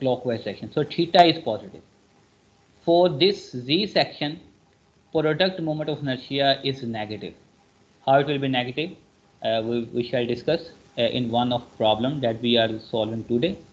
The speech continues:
So we are only given the coordinate of this point Y A with reference to our centroidal axis X, and we know, uh, X A. X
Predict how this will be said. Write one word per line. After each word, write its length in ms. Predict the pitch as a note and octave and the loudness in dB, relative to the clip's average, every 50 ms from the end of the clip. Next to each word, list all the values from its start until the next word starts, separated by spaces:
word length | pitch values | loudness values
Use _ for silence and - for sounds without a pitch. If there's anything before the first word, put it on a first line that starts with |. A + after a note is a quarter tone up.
| - - _ - - _ _ - - - _ _ _ - - - - - - - - - - _ | -20 -20 _ -20 -20 _ _ -20 -20 -20 _ _ _ -20 -20 -20 -20 -20 -20 -20 -20 -20 -20 _
So 460 | - - E3+ E3+ E3+ E3+ E3+ - - - - | 2 6 8 8 8 8 6 0 -4 -8 -8
we 320 | E3+ C#3+ D#3 G3+ G#3 A3 | -2 2 4 4 4 4
are 300 | A3 G3 F#3 F#3 F3+ F3+ - | 6 6 6 6 4 2 -4
only 320 | E3 D#3+ E3 E3+ F3 F#3 | -6 -4 -4 -2 -2 -2
given 480 | F3 C3+ C#3+ D3+ D3 D3 B2 G#2 G#2+ A#2+ | -2 -2 -6 -6 -6 -6 -8 -8 -8 -10
the 80 | C3+ C#3+ | -10 -8
coordinate 640 | - - D3 D3 C#3+ D3 D3 F3 F3+ F#3 F3+ - - | -6 0 4 4 4 4 2 0 -4 -6 -6 -6 -6
of 220 | D#3 D3 C#3 C3 | -6 -6 -6 -4
this 180 | - F#3 F#3+ F#3+ | -4 -4 -4 -4
point 460 | - - - C3+ B2 G#2+ G2 F#2 - _ _ _ _ _ _ _ _ _ _ _ | -6 -8 -6 -6 -6 -6 -8 -12 -16 _ _ _ _ _ _ _ _ _ _ _
Y 600 | C3 A#2+ A#2+ B2 C3 C#3+ C#3+ D3 D3+ D#3 D#3 D3+ D3+ | -14 -14 -8 0 4 6 6 6 6 4 0 -4 -4
A 340 | C#3+ C#3 D3 E3+ G3+ F#3+ - _ _ _ _ _ _ _ _ _ _ _ _ _ _ - | -4 -4 -4 -4 -6 -12 -18 _ _ _ _ _ _ _ _ _ _ _ _ _ _ -10
with 240 | B2 C#3 D#3+ D3+ C#3 | -6 -6 -4 -4 -2
reference 380 | D3 C#3+ C3+ C#3 - D3+ C#3+ - | -2 -2 -2 -2 -4 -8 -6 -4
to 100 | D#3+ C#3+ | -4 -2
our 220 | B2 B2+ B2 C#3 | -2 -2 -2 -4
centroidal 560 | C#3 - - C#3 B2+ B2+ - C3+ C3 C3+ C#3+ | -6 -6 -8 -8 -8 -6 -4 -4 -4 -2 -2
axis 280 | C#3 C3 - - D#3 D3 - - - _ _ - | -2 -2 -2 -6 -8 -8 -10 -16 -20 _ _ -6
X, 380 | C3+ C#3 C3+ - - - - - _ _ _ _ _ _ _ _ _ _ _ _ - | -4 -4 -4 -6 -12 -20 -20 -20 _ _ _ _ _ _ _ _ _ _ _ _ -4
and 320 | C3+ C3 C3+ D3+ F#3 G3 - - - - - - _ _ - | -2 0 0 -2 -4 -8 -14 -18 -20 -20 -20 -20 _ _ -8
we 220 | C3 C#3 D3 C#3+ | -4 -2 0 0
know, 420 | C3+ C3 C#3 D3+ D#3 F3 F#3+ - - - _ _ - | 2 2 2 0 0 -2 -4 -8 -14 -20 _ _ -6
uh, 280 | C3+ B2 B2 B2 A#2+ B2 A#2+ - - _ _ _ _ _ _ _ _ _ _ _ _ _ _ _ _ _ - | -4 -2 0 0 0 -2 -4 -10 -18 _ _ _ _ _ _ _ _ _ _ _ _ _ _ _ _ _ 2
X 240 | D#3 D#3+ - - - - - - | 2 2 2 -2 -8 -10 -6 -6
A. 240 | C3 A2+ E2 - - _ _ _ _ _ | -6 -6 -6 -8 -12 _ _ _ _ _
X 260 | C#3+ D#3+ D#3+ - - | 2 2 2 0 -6